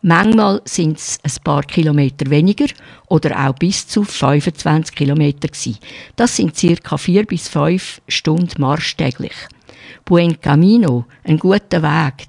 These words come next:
das sagen einem alle Einheimischen und natürlich alle Pilger. Der Gruß begleitet mich heute noch auf all meinen Wegen. Bis und mit zur achten Etappe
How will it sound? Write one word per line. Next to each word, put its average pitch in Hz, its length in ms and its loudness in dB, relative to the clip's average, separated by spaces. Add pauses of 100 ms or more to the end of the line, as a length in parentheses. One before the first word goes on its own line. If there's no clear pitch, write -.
das 247 220 0
sagen - 260 -4
einem 135 320 2
alle 175 220 2
Einheimischen 151 880 0
und 156 180 -4
natürlich 170 560 0
alle 156 280 0
Pilger. 156 480 2 (540)
Der 160 80 4
Gruß 202 520 2
begleitet 147 600 0
mich 180 220 -2
heute 165 280 0
noch 190 140 0
auf - 200 -4
all 147 200 2
meinen 165 320 4
Wegen. 131 440 -2 (840)
Bis 240 280 4
und 196 140 -2
mit 202 420 0
zur 170 260 -2
achten 170 460 0
Etappe 147 580 0